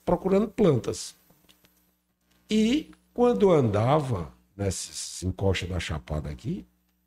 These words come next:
ele saía encontrando essas petrificações.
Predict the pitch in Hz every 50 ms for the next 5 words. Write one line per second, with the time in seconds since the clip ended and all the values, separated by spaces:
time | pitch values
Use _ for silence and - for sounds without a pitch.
0 | _ _ _ _ _ _ _ _ _ _ _ - 113 117 135 160 - - - 190
1 | 208 190 202 208 220 226 247 254 247 - 262 285 269 - - 156 139 123 131 131
2 | 123 117 - 143 127 - - - 156 151 - 170 156 - 196 202 - 208 196 -
3 | - - 135 110 101 85 85 87 - -